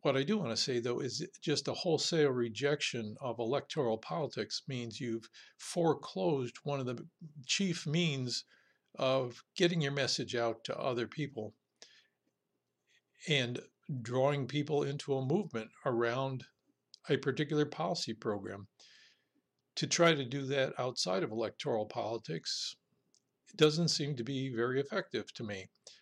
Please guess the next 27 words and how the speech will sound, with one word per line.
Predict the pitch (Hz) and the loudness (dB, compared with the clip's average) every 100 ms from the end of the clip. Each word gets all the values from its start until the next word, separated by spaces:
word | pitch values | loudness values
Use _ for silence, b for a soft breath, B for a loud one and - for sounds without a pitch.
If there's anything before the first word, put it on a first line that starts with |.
| B B _ _ - | B B _ _ -10
And | 139 127 123 156 | -4 -2 -4 -8
it | - 143 156 | -4 -2 2
doesn't | 170 208 190 | 2 2 -2
mean | 143 147 | -4 -2
that | 143 147 | -2 -2
you | 135 | -2
have | 131 131 - | -2 -2 -2
to | 139 127 123 123 _ _ _ - _ - _ _ _ _ _ _ _ _ _ - | -2 -2 -4 -10 _ _ _ -20 _ -14 _ _ _ _ _ _ _ _ _ -2
be | 165 131 | 0 2
statist | - - 190 185 117 117 - | 2 2 2 4 4 2 2
or | 117 117 113 | 2 2 2
believe | 113 131 156 151 131 | 0 0 2 0 0
that | 120 - _ - | 0 -2 _ -6
the, | 135 127 120 123 | -2 -2 0 0
uh, | 117 110 139 135 | 0 0 -6 -4
the | 123 127 | -4 -2
mechanisms | 143 151 _ - 135 135 123 127 110 | -2 -4 _ -4 -2 0 -2 -2 -4
of | 123 104 | -6 -4
the | |
state, | - - 117 113 | -2 2 0 0
the | 165 | 0
institutions | 156 - 165 - 175 165 175 147 - - | 2 0 -2 -2 -2 -2 -2 -4 -4 -4
of | 139 120 - B B B B | -4 -6 -14 B B B B
organized | - 175 160 151 135 135 117 117 107 | 2 4 6 4 4 2 0 -2 0
violence | 131 143 117 110 113 - | 4 4 4 -2 -2 -4
to | - 123 117 117 117 117 117 _ _ 127 | -2 0 2 2 0 -2 -4 _ _ -4
maintain | 139 131 135 131 123 120 117 | -2 -2 -2 -2 -2 -4 -8